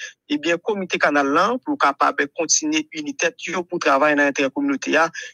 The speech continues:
et faire connaître tout, après, festi canal qui était fait dans Foucault, ils ont pas qu'attendre qu'il est, banque qui pas l'ouvrir pour commencer à joindre l'argent prêté, pour joindre un train avec un matériel agricole acheté, parce que nous faire connaître,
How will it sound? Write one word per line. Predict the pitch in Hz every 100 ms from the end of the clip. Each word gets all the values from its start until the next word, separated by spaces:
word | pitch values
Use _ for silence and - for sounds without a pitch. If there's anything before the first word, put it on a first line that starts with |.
| _
et | 143
faire | 139 151
connaître | 151 143 131
tout, | 180 202 -
après, | 131 135 - 170
festi | 160 - 139 - -
canal | 147 147 143
qui | -
était | 143
fait | 147 147
dans |
Foucault, | 143 - - 180 - - _
ils | 131 135 151
ont |
pas | 135 156
qu'attendre | 151 143 170 180 170
qu'il | - 214 165
est, | 175
banque | - 139 131
qui | 294
pas | - 156
l'ouvrir | 156 143 160 190
pour | - 139
commencer | 139 139 143
à |
joindre | 240 147
l'argent | 131 107 127 156
prêté, | 160 151 190 196 - - _
pour | 294 277
joindre | 156 220 302
un | -
train | - 185 285
avec | - 139 147 156 151
un |
matériel | 135 143 - 160 151
agricole | 143 139 147
acheté, | 147 - 175
parce | 147 -
que | -
nous | 147
faire | 143 143
connaître, | - 143 175